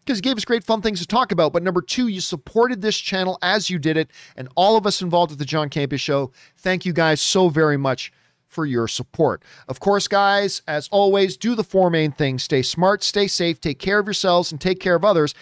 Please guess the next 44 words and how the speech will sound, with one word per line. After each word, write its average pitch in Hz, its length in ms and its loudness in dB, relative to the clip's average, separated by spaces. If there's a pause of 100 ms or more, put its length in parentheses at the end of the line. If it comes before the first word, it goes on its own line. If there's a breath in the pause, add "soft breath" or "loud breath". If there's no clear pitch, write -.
(240 loud breath)
And 269 240 0
don't 240 240 0
forget 269 460 0 (300 soft breath)
to 180 80 -2
be 240 200 4
good 233 260 2
and 180 160 0
leave 226 200 0
out 226 180 2
some 196 200 -4
cookies 185 600 -2 (460 soft breath)
for 190 140 0
good 247 240 2
old 220 320 4
Santi 269 500 -2
Dorf 147 500 2 (240 soft breath)
in 165 120 -6
case 226 240 0
he 269 100 4
comes 240 300 -2
down 214 380 0
your 185 220 0
chimney 185 540 0 (220 loud breath)
and 196 160 -2
describes 214 640 0
your 214 160 2
house 175 320 0
as 165 140 -6
being 175 260 0
an 170 80 -2
embarrassment 160 840 0
and 151 100 -4
your 160 180 -2
offering 180 380 2
of 165 60 -2
milk 165 240 -2
and 156 80 -4
cookies 156 320 -4
to 147 80 -6
him 151 180 -8
as 143 160 -4
being 135 240 -4
an 131 80 -4
embarrassment. 151 640 -2